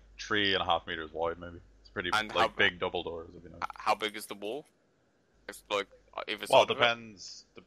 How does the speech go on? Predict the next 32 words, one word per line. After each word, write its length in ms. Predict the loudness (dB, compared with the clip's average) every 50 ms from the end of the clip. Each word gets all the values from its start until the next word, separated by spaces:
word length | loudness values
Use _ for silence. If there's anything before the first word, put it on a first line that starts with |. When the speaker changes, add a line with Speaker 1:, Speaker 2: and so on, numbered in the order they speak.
| -10
Speaker 1:
like, 180 | -6 -4 -4 -4 -6 _ _ _ _ -6
thickness? 500 | -6 -6 -6 -6 -10 -10 -10 -12 -18 -20 _ _ _ _ _ _ _ _ _ _ _ _ 0
Speaker 2:
Uh, 880 | 4 4 6 6 6 6 6 4 4 4 2 2 2 0 -2 -2 -4 -4 -6 -10 _ _ _ _ _ _ _ _ _ _ _ _ 0
yeah, 100 | 2 4 4
I, 160 | 6 4 2 2 2
well, 200 | 4 4 4 6 4
like, 300 | 4 4 2 2 0 0
um, 420 | 2 2 2 0 -2 -8 -10 -12 -16 _ _ _ _ _ _ _ _ _ _ _ _ _ _
like, 140 | -2 -2 -2 -4
if 60 | -8
the 60 | -4
door's 260 | 2 4 4 4 4
in 80 | 0 -4
the 60 | -4
center 240 | -2 -2 -2 -2 -2
of 100 | -4 -4 -4
the 60 | -6
wall, 240 | -4 -2 -2 0 2
yeah, 160 | 2 2 2
how 140 | 2 0 -2
much 220 | -2 -4 -4 -2
of 140 | -4 -4 -4
the 80 | -8 -14
wall, 480 | -10 -8 -6 -6 -6 -6 -6 -4 -2 0
uh, 180 | 2 2 2 0 -2
is 120 | -4 -4
on 120 | -4 -2 -2
the 80 | -2
either 200 | -4 -4 -6 -8
side 260 | -8 -4 -2 0 0 -2
of 80 | -2 -4
it? 120 | -6 -8